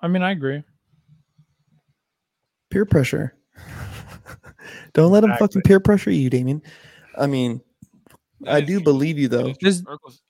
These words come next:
Speaker 3: Urkel said there's a big difference with chilling with a stoner than somebody that's drunk.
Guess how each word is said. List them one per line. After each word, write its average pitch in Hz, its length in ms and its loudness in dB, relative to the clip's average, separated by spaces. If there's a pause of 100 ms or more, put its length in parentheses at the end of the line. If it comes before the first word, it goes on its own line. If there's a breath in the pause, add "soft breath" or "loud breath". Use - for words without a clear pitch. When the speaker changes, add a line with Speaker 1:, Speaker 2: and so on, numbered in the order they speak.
Speaker 3:
Urkel 175 220 -12
said 160 140 -14
there's 135 160 -12
a 117 40 -18
big 113 220 -14
difference 113 300 -16
with 110 220 -18
chilling 131 420 -18
with 120 160 -20 (120)
a 113 100 -18
stoner 120 420 -14
than 110 260 -12
somebody 113 280 -10
that's 104 140 -14
drunk. 90 220 -16